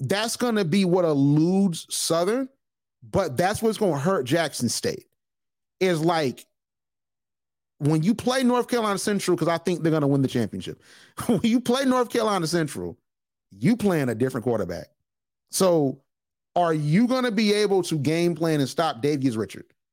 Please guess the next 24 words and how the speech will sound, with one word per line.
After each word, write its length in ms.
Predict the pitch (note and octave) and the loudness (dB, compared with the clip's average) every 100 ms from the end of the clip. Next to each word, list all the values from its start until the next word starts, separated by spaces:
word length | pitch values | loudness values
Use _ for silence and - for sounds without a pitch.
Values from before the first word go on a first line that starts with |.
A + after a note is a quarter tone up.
| _ | _
Like, 200 | C#3 C#3 | -4 -2
that's 320 | A2+ G#3 B3 G3 | 0 0 0 0
really 300 | F3 A3+ G3+ | 0 2 2
the 140 | D3 | 0
question. 420 | - D3 - F#2 - - _ | 0 0 -2 -8 -14 -20 _
Because, 400 | G3+ G#3 G#3+ E3+ _ | -2 0 0 -2 _
but 140 | A3 A#3+ | -2 2
the 100 | F3+ | 0
thing 340 | G3 D4 E4+ C#4+ | 2 0 2 2
that 200 | C4+ - | 2 -2
could 160 | E3+ | -4
hurt 500 | D3 C#3+ C4 A3 - | -2 0 2 0 -4
Jackson 480 | B2+ G3 G3+ - E3+ | -2 -2 -2 -2 -2
State 320 | - B2+ E2+ _ _ _ _ _ _ _ _ _ _ _ _ | 0 -4 -4 _ _ _ _ _ _ _ _ _ _ _ _
is, 240 | F3 F3 C#3+ | 0 2 2
and 140 | D3+ | 0
this 100 | B3+ | 0
isn't 220 | C4+ B3 | 2 2
in 100 | A#3 | 2
my 140 | G#3+ G3 | 2 2
notes, 320 | F#3+ B2 A#2 | 0 0 -2
this 120 | G#3 | -4
is 140 | A3 | -2
just 320 | F3+ G3 E3 | 0 0 -2